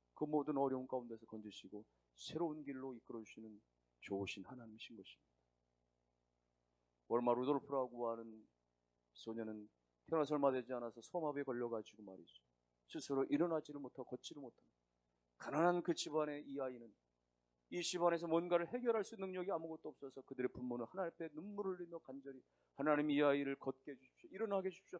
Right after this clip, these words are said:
하나님, 이 아이를 축복해 주십시오. 하나님, 이 아이를 통해 하나님의 영광이 나타나게 해주십시오." 눈물로 간절히, 간절히 기도합니다.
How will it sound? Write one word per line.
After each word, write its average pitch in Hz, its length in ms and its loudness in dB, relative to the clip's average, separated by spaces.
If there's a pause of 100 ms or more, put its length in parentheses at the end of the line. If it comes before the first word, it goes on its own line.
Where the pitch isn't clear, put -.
(220)
하나님, 190 320 10
이 196 120 10
아이를 202 280 12
축복해 240 420 -4
주십시오. - 360 -16 (140)
하나님, 196 320 8
이 214 80 12
아이를 220 200 12
통해 226 180 2
하나님의 233 260 8
영광이 254 400 6
나타나게 220 480 -2
해주십시오." - 580 -16 (320)
눈물로 151 440 2
간절히, 139 540 -2
간절히 127 520 -12
기도합니다. - 360 -20